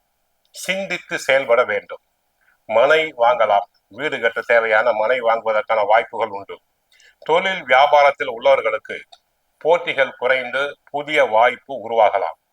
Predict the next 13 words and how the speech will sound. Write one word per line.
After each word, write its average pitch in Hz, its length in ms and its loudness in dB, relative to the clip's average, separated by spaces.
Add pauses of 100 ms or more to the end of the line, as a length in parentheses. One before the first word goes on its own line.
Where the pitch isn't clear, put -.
(400)
உத்தியோகஸ்தர்கள் 139 800 2 (600)
தங்கள் 147 480 2
பணிகளில் 151 580 -2
மட்டும் 156 520 -4
கவனம் 139 420 2
செலுத்துவது 123 560 -4
நல்லது. 104 380 -2 (720)
பிறர் 131 300 2
விவகாரங்களில் 117 720 0 (340)
தலையிடுதல் 117 720 0
கூடாது. 82 480 -6 (640)
உடன் 156 360 0
இருப்பவர்களை 117 640 0